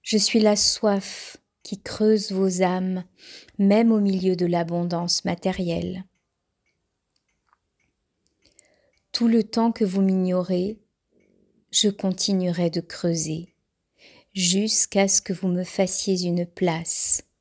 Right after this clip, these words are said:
où je pourrai habiter pleinement. Je suis le centre oublié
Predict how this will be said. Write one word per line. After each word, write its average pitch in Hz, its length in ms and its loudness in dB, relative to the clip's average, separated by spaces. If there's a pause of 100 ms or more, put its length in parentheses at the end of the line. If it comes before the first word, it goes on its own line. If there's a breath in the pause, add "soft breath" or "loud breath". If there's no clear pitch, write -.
(280)
où 202 140 -4
je 196 140 0
pourrai 190 540 -2 (100)
habiter 185 720 -4 (120)
pleinement. 185 680 0 (4000)
Je - 160 0
suis 233 240 2
le 233 120 6
centre 240 460 0
oublié 190 640 -4